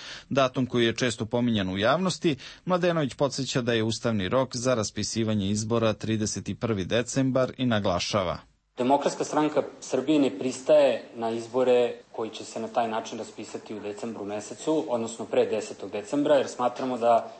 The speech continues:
Speaker 2: nisu za nas ispunjena dva izuzetno važna uslova, a to je da se donesu svi zakoni pre raspisivanja izbora i da na kraju krajeva vidimo kako će se stvari odvijati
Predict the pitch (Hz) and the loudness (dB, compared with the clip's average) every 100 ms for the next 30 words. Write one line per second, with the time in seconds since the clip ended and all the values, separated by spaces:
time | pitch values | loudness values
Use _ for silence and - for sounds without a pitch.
0 | - 120 120 - 139 127 - - - 113 | -12 -6 -6 0 2 2 -2 -14 -14 2
1 | 151 151 143 131 131 120 143 135 120 110 | 4 4 4 2 -2 -4 0 0 0 2
2 | 147 139 98 - - - - 110 127 165 | 6 6 4 -4 -16 -20 -12 -2 2 2
3 | 170 127 131 151 147 135 120 131 - 175 | 2 2 4 4 2 0 0 -2 2 2
4 | 165 127 - 139 139 117 113 - 107 110 | 4 4 4 4 6 4 -4 -8 -8 -6
5 | 113 - - 147 139 147 143 170 170 - | -6 -8 -6 -4 2 0 2 -2 -2 0
6 | 165 160 - 147 - 160 156 147 147 156 | 2 2 -2 -8 -2 0 0 0 2 2
7 | 135 - - 190 190 156 135 - - - | 2 -2 -10 -4 0 4 4 0 -10 -12
8 | 127 123 139 143 135 139 147 131 139 139 | -8 -2 2 2 2 2 4 4 2 -2
9 | 127 - 131 135 - - 120 135 131 123 | -4 -2 -2 -4 -8 -14 -4 0 0 -2
10 | 110 131 135 143 127 - | 0 0 0 -2 -4 -6